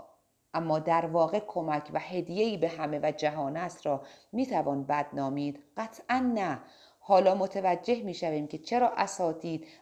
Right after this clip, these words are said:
و عرفا می‌گفتند که در دنیا جز زیبایی نیست. چرا می‌گفتند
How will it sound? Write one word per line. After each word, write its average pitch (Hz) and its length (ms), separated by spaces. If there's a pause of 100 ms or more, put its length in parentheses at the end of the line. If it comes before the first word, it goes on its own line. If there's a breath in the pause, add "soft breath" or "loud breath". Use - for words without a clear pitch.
و 170 80
عرفا 156 580
می‌گفتند 147 720
که 160 80
در 160 200
دنیا 165 520
جز 180 280
زیبایی 147 500
نیست. 139 300 (280 loud breath)
چرا 214 300
می‌گفتند 156 680